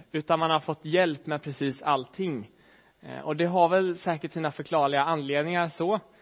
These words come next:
Men jag tror just, och det har jag liksom sett hos vissa personer som kommer då till second hand, just där att bara få göra någonting. <laughs> Göra någonting som faktiskt kan få göra skillnad. Ja, men det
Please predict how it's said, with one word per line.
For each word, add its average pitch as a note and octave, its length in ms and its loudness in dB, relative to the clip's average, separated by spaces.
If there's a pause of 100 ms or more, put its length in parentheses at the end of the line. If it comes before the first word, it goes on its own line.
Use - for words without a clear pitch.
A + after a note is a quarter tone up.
(480)
Men F#3 180 4
jag G3 120 4
tror A3+ 420 2
just, F3+ 580 0
och F3 200 2
det F#3+ 120 4
har G#3 60 8
jag G3+ 140 8
liksom F3+ 280 -2
sett - 340 -6
hos E3+ 180 -4
vissa F3 320 -6
personer D#3 520 -4
som E3 160 -8
kommer G3 360 -2
då C#3+ 120 0
till B2 140 -10
second C3+ 300 -12
hand, C#3+ 300 -4 (340)
just G#3+ 260 0
där F3 220 6
att E3 140 -8
bara F3+ 180 4
få D#3+ 200 -6
göra F#3 640 -4
någonting. B2 400 -10 (360)
<laughs> - 580 -18
Göra G3+ 400 6
någonting F3 320 2
som E3 160 -2
faktiskt - 460 -4
kan D#3 200 -4
få E3 140 -8
göra D#3 240 0
skillnad. E3 760 -10 (880)
Ja, E3+ 100 2
men F#3 220 0
det E3+ 240 0